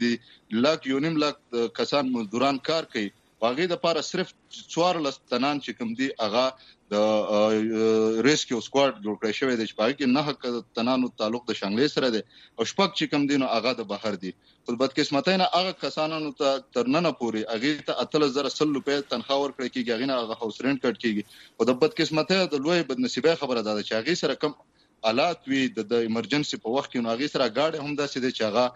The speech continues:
په ډېر په مشکله باندې هغه ورسي. بیا د هغې، آه، کوم سلینډرز چې وي، اکسیجن سلینډرز، هغه خو دا مینونه چې څومره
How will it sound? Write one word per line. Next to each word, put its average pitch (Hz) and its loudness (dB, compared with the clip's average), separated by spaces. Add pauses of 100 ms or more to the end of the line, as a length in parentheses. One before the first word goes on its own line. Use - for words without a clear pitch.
(360)
په - -2
ډېر 156 6
په 147 2
مشکله 151 0
باندې 127 -2
هغه 113 0 (100)
ورسي. 135 2 (120)
بیا 135 2
د 127 -2
هغې، 120 -2 (340)
آه، 107 0
کوم 143 0 (100)
سلینډرز 120 0 (100)
چې - -4
وي، 131 2 (140)
اکسیجن 131 -2
سلینډرز، 117 0 (140)
هغه 117 2
خو 143 -2
دا 127 4
مینونه 143 2
چې 120 -6 (100)
څومره 165 2